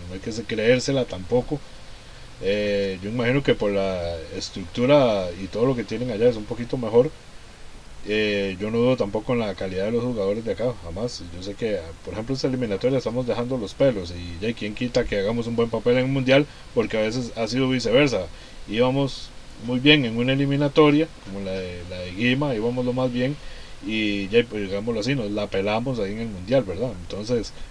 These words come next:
ojalá que sea como lo contrario, como que nos, lo que nos pasó en Brasil dos mil catorce, que ya nos daban por eliminados ahí en, eh, cuando estaban haciendo la rifa,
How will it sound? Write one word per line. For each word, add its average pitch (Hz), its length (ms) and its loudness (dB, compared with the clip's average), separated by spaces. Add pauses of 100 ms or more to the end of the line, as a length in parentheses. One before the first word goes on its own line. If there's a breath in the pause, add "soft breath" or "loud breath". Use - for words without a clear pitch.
ojalá 117 240 4
que 123 140 -2
sea 123 320 6 (400)
como 101 160 -8
lo 95 80 -4
contrario, 117 400 4
como 101 240 -6
que 104 80 -4
nos, 101 220 -4
lo 98 120 -6
que 98 120 -8
nos 98 140 -8
pasó 92 200 -4
en 131 100 0
Brasil 135 280 4
dos 127 100 0
mil 135 120 0
catorce, 135 400 4 (500 loud breath)
que 95 100 -6
ya 104 80 0
nos 120 140 2
daban 131 200 6
por 135 160 2
eliminados 117 600 0
ahí 113 220 2
en, 113 180 -2 (960 loud breath)
eh, 101 640 -2
cuando 92 220 -10
estaban 120 260 -4
haciendo 123 640 4 (380)
la 98 140 -4
rifa, 139 400 4